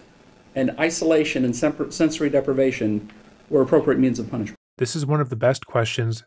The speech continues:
Speaker 2: that the prosecution could have asked, because it immediately tells you everything you need to know about Shanda. Shanda cared about herself. She cared about if she was overstimulated,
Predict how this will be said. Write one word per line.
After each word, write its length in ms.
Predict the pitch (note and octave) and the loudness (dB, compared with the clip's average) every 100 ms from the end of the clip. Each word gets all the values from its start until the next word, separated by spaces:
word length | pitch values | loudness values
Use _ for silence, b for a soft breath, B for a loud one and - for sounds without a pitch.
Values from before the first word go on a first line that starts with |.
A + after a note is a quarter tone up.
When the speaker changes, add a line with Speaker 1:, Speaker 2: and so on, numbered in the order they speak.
| - | -12
Speaker 2:
that 60 | |
the 100 | - | -12
prosecution 720 | A2+ A#2+ A2+ G#2+ D3 C#3+ B2 A2 | -2 -2 -2 0 0 2 -2 -4
could 120 | A#2 | -2
have 100 | G#2+ | 0
asked, 480 | A2 G2+ - - - _ - | 0 -2 -14 -20 -20 _ -12
because 300 | - C3 A#2+ | 0 2 2
it 60 | |
immediately 580 | A2 C#3+ D#3 C3+ A#2+ G#2+ | 2 0 0 -2 -4 -6
tells 280 | - C3 A#2 | -4 -4 -4
you 140 | A#2+ | -2
everything 420 | A#2+ C3+ - C#3 | -2 -2 -2 -2
you 80 | B2+ | 0
need 200 | A#2+ A2+ | 0 -4
to 140 | - C3+ | -4 0
know 280 | C#3 A2 | 0 0
about 220 | A#2 A2 G#2 | -2 -4 -4
Shanda. 540 | - C3+ A2 A2 D3 _ _ _ - | -2 -2 -2 -8 -14 _ _ _ -8
Shanda 340 | - D#3+ F3 | -4 -2 -2
cared 240 | - D3 | 4 4
about 200 | C3+ A#2 | 4 2
herself. 640 | A2 - C3+ G#2 A#2+ _ _ | 0 -2 -2 -2 -6 _ _
She 200 | - B2+ | -12 -10
cared 480 | - E3+ C#3 A#2 A#2 _ - | -2 4 4 2 -6 _ -4
about 240 | B2 B2 | 2 2
if 80 | B2 | 2
she 140 | C#3 | 0
was 140 | B2 A#2 | 0 0
overstimulated, 960 | A2 A2 - D3 A#2+ G#2 G#2 - | -2 -2 0 0 0 -4 -8 -12